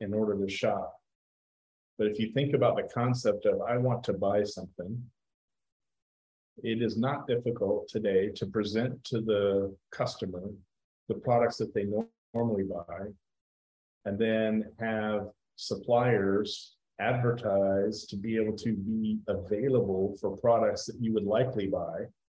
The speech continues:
and have only those products available, um, in your store for you,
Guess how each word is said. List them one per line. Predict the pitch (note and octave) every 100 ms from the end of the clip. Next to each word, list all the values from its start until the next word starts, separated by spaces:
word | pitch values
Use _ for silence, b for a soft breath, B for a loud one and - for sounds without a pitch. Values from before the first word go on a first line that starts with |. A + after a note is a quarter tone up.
| _ _ _ _ B2
and | A#2+
have | A#2+ B2 B2 -
only | B2+ D3 D#3+ D#3+ C3+
those | A#2+ A2 -
products | A#2 G2+ G2+ F#2+
available, | A2 G#2 A2+ A#2+ G2 G2 F#2+ G2 - _ - G#2
um, | G2 F#2+ F#2+ B2
in | G#2+
your | G#2 A#2 B2+ B2
store | - E2+ E2 - - - _
for | A2
you, | G2 A#2 C#3+ F2+ A#2+